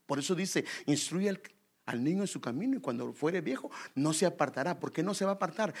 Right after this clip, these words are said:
Porque fue magnetizado con las cosas del Señor y él va a agarrar un solo camino. Y como allá está el polo que lo atrae, hacia, allá está Cristo, hacia allá se va a dirigir. Mire qué tremendo, hermanos.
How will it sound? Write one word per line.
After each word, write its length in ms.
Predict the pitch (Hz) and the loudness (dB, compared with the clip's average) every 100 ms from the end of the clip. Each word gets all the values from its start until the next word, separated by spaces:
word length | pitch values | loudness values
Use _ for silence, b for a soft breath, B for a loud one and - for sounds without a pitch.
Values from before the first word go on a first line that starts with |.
| B B | B B
Porque 260 | - 139 131 | -4 0 0
fue 180 | - 170 | 2 4
magnetizado 1000 | 202 196 165 - 123 - 202 240 123 - _ | 4 4 2 0 -4 2 2 2 -2 -8 _
con 160 | - 131 | 0 2
las 160 | 123 | 0
cosas 240 | - 185 220 | -2 -2 2
del 140 | 170 | 0
Señor 320 | - 143 320 B B | 0 -2 -4 B B
y 120 | 160 | 4
él 140 | 156 143 | 4 4
va 60 | |
a 40 | 160 | 2
agarrar 360 | 147 139 170 - - | 2 2 0 -4 4
un 180 | 151 123 | 6 6
solo 480 | - - 175 160 | 2 2 4 4
camino. 380 | - 127 233 196 B B - | 2 0 2 2 B B 2
Y 80 | |
como 240 | - 151 139 | 6 6 10
allá 140 | 151 | 10
está 140 | 208 240 | 10 6
el 120 | 175 | 8
polo 280 | 247 269 - | 8 8 6
que 120 | 151 | 6
lo 80 | 131 | 6
atrae, 340 | 220 302 339 | 8 6 6
hacia, 380 | - - 131 156 B B | 2 2 4 4 B B
allá 160 | 170 | 12
está 240 | 180 226 - | 12 10 8
Cristo, 340 | 320 370 - | 6 6 4
hacia 220 | - 151 | 4 4
allá 160 | 123 143 | 4 4
se 140 | 143 | 2
va 80 | 131 | 0
a 40 | |
dirigir. 320 | 131 117 - - _ _ _ _ _ _ _ _ _ _ _ _ _ _ _ _ - | -2 -4 -8 -10 _ _ _ _ _ _ _ _ _ _ _ _ _ _ _ _ 2
Mire 160 | 220 | 4
qué 100 | 247 | 6
tremendo, 480 | 277 175 131 277 381 | 4 4 2 0 -2
hermanos. 420 | 247 - 349 165 | -6 -6 -10 -14